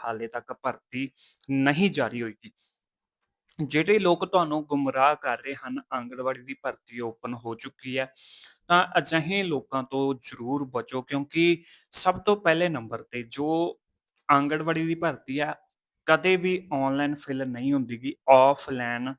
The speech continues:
ਤੁਹਾਨੂੰ ਖੁਦ ਜਾ ਕੇ ਫਾਰਮ ਜਮ੍ਹਾਂ ਕਰਾਉਣਾ ਪੈਂਦਾ ਸੀ ਡੀ ਪੀ ਓ ਦਫ਼ਤਰ ਦੇ ਵਿੱਚ। ਦੂਜੇ ਨੰਬਰ ਤੇ ਅਗਰ ਤੁਹਾਨੂੰ ਕੋਈ ਕੈਫੇ ਵਾਲਾ ਬੋਲਦਾ ਆ ਕਿ ਤੁਸੀਂ ਆਪਣੇ ਡਾਕੂਮੈਂਟ ਦੇ ਦਿਓ, ਤੁਹਾਡਾ ਫਾਰਮ ਅਸੀਂ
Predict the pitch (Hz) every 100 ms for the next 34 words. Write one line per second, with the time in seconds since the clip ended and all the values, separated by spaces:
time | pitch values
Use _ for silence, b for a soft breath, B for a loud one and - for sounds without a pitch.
0 | _ B B B _ 170 160 123 131 147
1 | - 175 185 190 156 127 117 - 131 127
2 | 123 117 117 113 113 123 127 120 110 113
3 | - 120 127 - 127 117 127 127 113 117
4 | 123 110 - 113 110 117 120 - 110 -
5 | - _ _ _ _ _ _ _ _ _
6 | _ _ _ _ - 135 151 208 202 202
7 | 208 208 175 175 180 190 165 147 156 175
8 | 170 147 131 131 156 147 147 139 131 127
9 | 123 135 131 - B B B B B B
10 | B - 185 196 190 - _ - 165 196
11 | 175 165 170 170 151 135 - 143 143 139
12 | 123 120 135 139 135 120 110 123 127 123
13 | 113 117 120 - 131